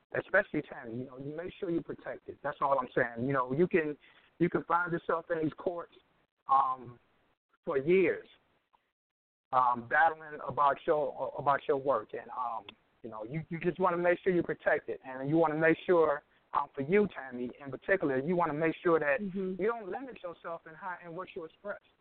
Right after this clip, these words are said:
Speaker 1: Don't limit yourself. You know, don't be afraid to express whatever you're gonna, whatever you feel is on your mind. You know, what, think of writing, especially when you think of writing as a gift. I mean, it, it is. So you can't think of it like this.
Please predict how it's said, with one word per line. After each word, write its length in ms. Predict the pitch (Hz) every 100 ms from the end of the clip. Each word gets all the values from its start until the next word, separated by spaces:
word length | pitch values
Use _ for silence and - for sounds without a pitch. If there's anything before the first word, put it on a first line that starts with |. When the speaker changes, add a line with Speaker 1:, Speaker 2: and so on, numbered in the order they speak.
| _ _ _ _ _
Speaker 1:
Don't 140 | 214 247
limit 260 | 269 233
yourself. 340 | 180 - 113 -
You 60 | 160
know, 160 | 160
don't 260 | 156 185 214
be 120 | 233
afraid 600 | 208 - 214 220 214 196 -
to 80 | 190
express 320 | 175 - 190 -
whatever 300 | 185 175 165
you're 80 | 170
gonna, 300 | 165 156 147 _ _ _ _
whatever 320 | 170 185 175
you 140 | 180 180
feel 180 | 202 180
is 100 | 165
on 140 | 165 160
your 80 |
mind. 460 | 139 160 175 175 175 _ _
You 80 | 202
know, 160 | 202 190
what, 260 | 170 220 - _ _ _ _ _ _ _ -
think 160 | 240 240
of 300 | 226 175 151
writing, 500 | 180 202 190 180 185 _ _ _ _ _ _ _ _ 156
especially 440 | - 196 - 196
when 180 | 180 165
you 180 | 160 160 _ _ _ _ _
think 140 | 254 247
of 120 | 170
writing 340 | 185 190 185 165
as 80 | 143
a 40 | 135
gift. 300 | 127 165 - _ _ _ _ _ _ -
I 80 | 202
mean, 120 | 185 -
it, 340 | 214 202 226
it 40 | 262
is. 260 | 180 123 -
So 220 | 180 165
you 120 | 180
can't 240 | - 196 -
think 140 | 180
of 100 | 165
it 60 | 147
like 240 | 135
this. 100 | -